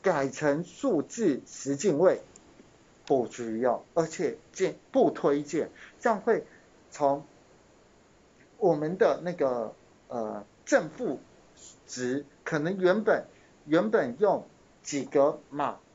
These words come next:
后来改成用三十二甚至六十四位元，好，这样子的话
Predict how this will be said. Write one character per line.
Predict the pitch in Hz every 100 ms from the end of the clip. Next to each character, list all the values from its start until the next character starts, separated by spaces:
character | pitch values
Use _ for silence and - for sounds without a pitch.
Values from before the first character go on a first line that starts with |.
| _ _ _ _ _
后 | 247 208
来 | 147 147
改 | - 151 120
成 | - 127 151
用 | 185 123 - - _ _
三 | - - 202 208
十 | 208 143
二 | 156 127 - _ -
甚 | - 170 139
至 | - 139 113 -
六 | 185 147
十 | 131
四 | - 180 147
位 | 160 131
元， | 101 95 - _ _
好， | - 113 - - - - - -
这 | 165
样 | 151 135
子 | -
的 | 104 107
话 | - 143